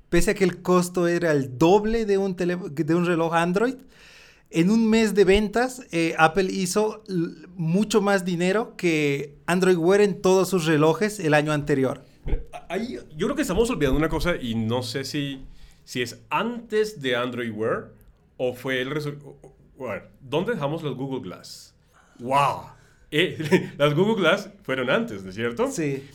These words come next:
Speaker 2: Y siento que las Google Glass cometieron un error que Google está cometiendo ahorita. Pucha, me voy a brincar la charla. La, da esto. Siento que Google cometió un error con las Google Glass, similar a lo que está cometiendo con Android Wear en este momento.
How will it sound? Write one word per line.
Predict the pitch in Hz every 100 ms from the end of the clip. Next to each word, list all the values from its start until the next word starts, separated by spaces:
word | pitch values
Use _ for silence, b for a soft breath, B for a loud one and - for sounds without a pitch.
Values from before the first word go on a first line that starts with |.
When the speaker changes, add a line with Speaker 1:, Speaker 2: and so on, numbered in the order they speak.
| B B B
Speaker 2:
Y | 180
siento | 175 190 247 277 - 160 214 - - - - -
que | 151
las | 147 139
Google | 180 247
Glass | 170 151 180 - _
cometieron | - 160 131 - - 180 220 147 214 - -
un | 156 160 160
error | 160 151 151 - - -
que | 123
Google | 117 139 170
está | 160 151
cometiendo | 143 117 117
ahorita. | 135 135 131 143 - - _ -
Pucha, | 113 98
me |
voy | 92
a |
brincar | 113 104 98 95
la | 104
charla. | 139 113 147 - B B B B _ -
La, | 113 107 90 82 - - _ _ -
da | 117 120 127
esto. | 135 135 147 b b b b _ _
Siento | - 165 226
que | 220
Google | 156 208
cometió | 208 156 147
un |
error | 180 185 180
con | 180
las | 139 - - _ _ _ _ -
Google | 127 165
Glass, | 143 202 - - _ _
similar | - 151 143 151
a |
lo | 196
que | 165
está | 147
cometiendo | 151 160 139
con | 165 139
Android | 135 147 147
Wear | 135 135
en | 135
este | 120
momento. | 131 135 139 135 90